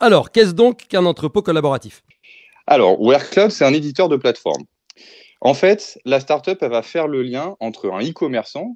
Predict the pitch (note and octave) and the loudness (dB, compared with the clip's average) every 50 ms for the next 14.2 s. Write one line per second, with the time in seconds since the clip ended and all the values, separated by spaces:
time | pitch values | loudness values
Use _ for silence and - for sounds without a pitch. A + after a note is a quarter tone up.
0 | _ _ - - A#2 - - D3+ B2 G#2+ G2+ - - - A#2+ A2+ G#2 G2+ F#2+ F#2 | _ _ -16 -16 -12 -10 -6 -4 -4 -6 -6 -8 -12 -8 -6 -4 -4 -2 -2 -4
1 | F2+ - - A#2 B2+ D#3+ F#3+ - - _ _ _ _ _ _ _ _ - A2 A#2+ | -4 -4 -4 -4 -4 -4 -4 -8 -14 _ _ _ _ _ _ _ _ -2 0 0
2 | C3+ F3 G3 F#3+ G3+ F#3 F3 E3 - E3 C#3 - - D#3 - - - C#3+ C#3+ C#3 | 2 2 0 0 -2 -2 -4 -2 -4 -4 -6 -6 -8 -12 -12 -12 -12 -8 -8 -8
3 | C#3 C#3 - G#2+ G2+ A2+ B2+ - - - G3 G3 E3+ C#3 B2 B2 A#2+ - - B2 | -8 _ -14 -12 -10 -10 -10 -8 -2 2 2 2 2 0 -2 -2 -4 -2 0 -2
4 | A2+ G#2+ G#2+ G#2 G2 - G#2 G2 - A2+ A#2 - - G#2 F#2+ - - G2+ F2 - | 0 0 -2 -4 -2 -2 -4 -2 -2 -2 -4 -4 -6 -10 -8 -6 -6 -4 0 0
5 | C#3 F3 G3 E3+ - _ _ _ - E3+ G3 G3+ G3 F3+ E3 - _ - - C#3 | 0 0 0 -2 -8 _ _ _ 0 2 2 2 2 0 -4 -6 _ -6 -4 -4
6 | C3+ B2 A#2 G#2+ G#2+ C#3 D#3+ G3+ A3 - _ _ _ _ _ _ _ - D#3 D3 | -2 -2 -2 -2 -2 -2 -4 -4 -4 -8 _ _ _ _ _ _ _ -4 -4 -4
7 | C#3+ - D#3+ C3 - C3 B2 A#2 G#2+ A2 G#2+ G#2 G#2+ C3+ D#3+ G3 F#3+ - A2+ A2+ | -4 -4 -12 -10 -10 -8 -6 -6 -4 -2 -2 -2 -2 -4 -4 -6 -6 -6 -6 -4
8 | A2+ G#2+ A2+ A2 A2+ A2+ - F#3+ F#3+ - D3+ D3+ D3+ - C3 - - - D#2 - | -2 -2 -2 -4 -4 -4 -4 -4 -2 -2 -2 -2 -2 -4 -6 -6 -6 -10 -12 -12
9 | _ _ _ _ _ _ _ _ _ _ _ - G#2 E2 - _ _ _ _ _ | _ _ _ _ _ _ _ _ _ _ _ -10 -10 -10 -10 _ _ _ _ _
10 | - - - _ _ _ _ _ - - E3+ F3 G3+ G#3+ G#3 - D3+ - F#3+ F#3+ | -20 -20 -20 _ _ _ _ _ -2 0 0 2 0 -2 -4 -6 -8 -6 -6 -6
11 | - - D3+ C3 A2+ A2 G#2+ G#2+ G#2 A2 C3+ E3 G#3+ B3 - _ _ _ _ _ | -4 -4 -2 -2 -2 -2 -4 -4 -4 -4 -4 -4 -6 -6 -8 _ _ _ _ _
12 | _ - _ - - C3+ C3 - G3 G#3 G3+ - _ - A#2+ D3 E3 D#3+ - F#3 | _ -20 _ -4 -4 -2 0 0 0 -2 -2 -6 _ -4 0 0 0 0 0 -2
13 | E3 C#3+ A#2+ A2+ A2 - - C#3 C3 C3+ B2 - - B2 A2 A2 G#2 - - A#2 | -2 0 -2 -4 -4 -4 -6 -6 -4 -4 -4 -4 -4 -6 -4 -4 -6 -4 -4 -4
14 | G#2+ G#2+ A2 | -2 -4 -4